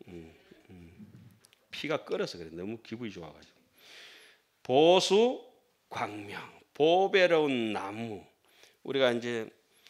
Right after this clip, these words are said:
보배로운 나무라 하면 저 나무도 나무지만은 그 나무에 배 하나 열리고 사과 하나 열리고 어디 하나 열리고 얼마나 보배스럽고 찬란하고 아름답겠어요. 그죠? 그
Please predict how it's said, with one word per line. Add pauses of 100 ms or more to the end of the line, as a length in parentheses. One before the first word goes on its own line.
(320)
보배로운
나무라
하면
저
나무도
나무지만은 (1300)
그
나무에
배
하나
열리고
사과
하나
열리고
어디
하나
열리고
얼마나
보배스럽고
찬란하고 (160)
아름답겠어요.
그죠? (520)
그